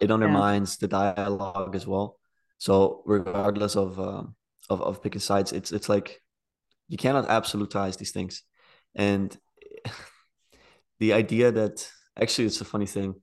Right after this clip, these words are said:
Speaker 1: Well, well, let's keep it out for now. Uh, the idea that,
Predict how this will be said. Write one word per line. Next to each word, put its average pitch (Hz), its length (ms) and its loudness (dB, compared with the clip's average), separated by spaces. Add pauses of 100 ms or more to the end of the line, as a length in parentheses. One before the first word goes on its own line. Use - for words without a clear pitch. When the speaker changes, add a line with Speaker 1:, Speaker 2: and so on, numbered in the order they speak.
(580)
Speaker 1:
Well, 95 460 -2
well, 95 140 -4
let's 90 120 -6
keep - 140 -20
it - 60 -6
out - 120 -8
for - 80 -12
now. - 100 -10 (300)
Uh, 98 100 0
the 101 140 2
idea 104 300 2
that, 101 260 -2